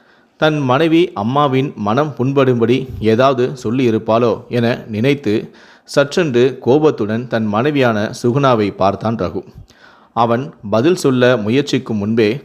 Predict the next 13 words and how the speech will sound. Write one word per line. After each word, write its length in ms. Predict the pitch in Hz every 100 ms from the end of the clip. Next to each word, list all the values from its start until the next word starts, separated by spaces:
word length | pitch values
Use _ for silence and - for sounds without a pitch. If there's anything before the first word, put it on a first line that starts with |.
| -
அம்மா 500 | - 101 131 120 135 -
இடைமறித்து 840 | 113 139 127 113 104 104 131 -
முந்திக் 320 | 113 120 117
கொண்டாள். 340 | 87 87 78 - _ _ _ _ -
"ஏன் 260 | 110 147 185
தம்பி 260 | 151 139
இப்ப 180 | 127 123
நீ 80 | 113
அவளை 320 | 98 107 113 -
பார்க்குற? 420 | 95 90 87 80 - - -
நாங்க 260 | 104 110 110
ஏதாவது 500 | 98 110 131 165 156
சொன்னா 480 | 123 113 107 117